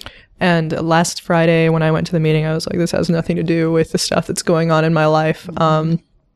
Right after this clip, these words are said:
and then I was, li-, I actually listened. Um, and then afterwards I was talking to someone. I was like, God, I did this all day. <laughs> And, um, even though it wasn't directly what I was focusing on, um,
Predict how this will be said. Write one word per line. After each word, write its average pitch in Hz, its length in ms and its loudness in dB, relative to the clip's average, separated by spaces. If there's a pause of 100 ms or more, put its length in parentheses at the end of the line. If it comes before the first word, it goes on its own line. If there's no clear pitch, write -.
(400)
and 175 160 2
then 160 300 -2
I 170 120 2
was, 165 160 -2
li-, 170 120 0
I 180 120 0
actually 175 340 0
listened. 165 540 -2 (600)
Um, 160 600 0 (360)
and 185 160 2
then 165 140 2
afterwards 160 460 -2
I 156 40 2
was 160 120 -2
talking 160 260 -2
to - 60 -6
someone. 160 280 2
I 160 60 2
was 165 120 -2
like, 170 180 -6
God, 175 260 0
I 180 80 2
did 180 200 0
this 165 220 -4
all 165 500 2 (220)
day. 165 420 -2
<laughs> 381 360 4 (440)
And, 202 360 2
um, 175 480 2
even 214 240 0
though 190 200 6
it - 60 -4
wasn't 175 300 0
directly 170 640 2
what 160 340 0
I 160 80 4
was 156 140 0
focusing 208 520 0
on, 226 480 2
um, 165 480 -2